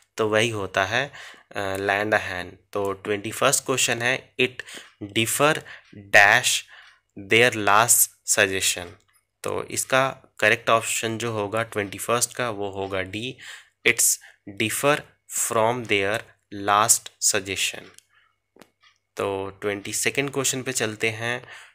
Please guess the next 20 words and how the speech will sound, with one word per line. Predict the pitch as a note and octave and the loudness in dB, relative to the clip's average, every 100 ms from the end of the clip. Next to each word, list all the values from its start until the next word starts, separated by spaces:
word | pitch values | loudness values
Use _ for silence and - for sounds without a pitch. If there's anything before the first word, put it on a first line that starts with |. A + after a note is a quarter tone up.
| - | -12
ट्वेंटी | G#2 G2 G#2+ | -8 -6 -6
सेकंड | - A2 A#2 A2 | -4 -2 -4 -2
क्वेश्चन | A2+ - A2 | -4 -2 -4
है | G#2+ | -4
हमारा, | G#2 G2+ G2+ A#2 B2+ - - _ - A2+ | -4 -2 -2 -2 -6 -14 -20 _ 2 6
"I | A#2+ C3+ C#3 | 6 4 0
am | C3 | -4
f-, | - - - _ _ _ - - - - | -8 -10 -12 _ _ _ -14 -10 -8 2
I | A#2 B2 C3+ - - | 4 4 2 0 4
am | A#2 B2 A2+ | 4 4 -2
dash | G2+ G#2 A#2 B2+ - _ - - | 2 4 4 0 -8 _ -10 0
favor | A#2 A2 B2 C3 B2 | 2 2 2 0 -2
the | A#2 | -4
idea, | - G2 G2 G2+ G#2+ - - | 0 0 0 -4 -6 -8 -4
I | G2+ - A#2+ | -4 -4 -8
think | B2+ B2 - | -8 -8 -10
it | A2 - G2 F#2+ | -10 -10 -8 0
will | C3 C3+ - - - _ G2+ | 0 0 -8 -18 -20 _ -4
work | G#2 G#2 G#2 G2+ F#2+ | 4 4 2 -6 -4
well।" | F2+ F2 | -4 -6